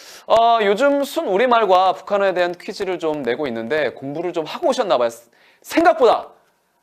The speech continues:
사십이 퍼센트의 정답률을 보이고 있습니다. 팔천여 분이 맞춰주셨는데요. 어, 네,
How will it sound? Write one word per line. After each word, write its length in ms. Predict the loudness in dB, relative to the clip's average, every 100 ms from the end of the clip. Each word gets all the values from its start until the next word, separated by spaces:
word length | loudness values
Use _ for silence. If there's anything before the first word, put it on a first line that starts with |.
| _
사십이 760 | -14 -10 -6 -6 -6 -6 -2
퍼센트의 1160 | 2 4 4 0 -2 0 2 0 -2 _ _ -8
정답률을 760 | -6 -2 -2 0 0 2 2 0
보이고 400 | 0 -2 0 -4
있습니다. 580 | -4 -8 0 2 2 -2
팔천여 400 | -6 -6 -6 -6
분이 160 | -6
맞춰주셨는데요. 960 | -6 -6 -8 -8 -8 -6 0 2 2 -2 -8 -18
어, 680 | -10 -6 -4 -2 -2 -4 -6 -12 _ _ _
네, 420 | -8 -4 -4 -4